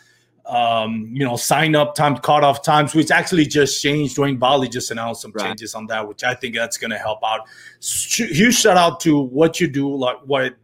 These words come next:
Speaker 1: Dwayne Volley's doing, 'cause I know it's very, you get the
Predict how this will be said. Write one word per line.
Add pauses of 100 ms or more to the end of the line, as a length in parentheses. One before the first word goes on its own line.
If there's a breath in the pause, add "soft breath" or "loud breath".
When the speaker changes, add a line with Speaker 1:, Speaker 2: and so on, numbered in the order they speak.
Speaker 1:
Dwayne
Volley's
doing,
'cause
I
know (460 loud breath)
it's
very,
you
get
the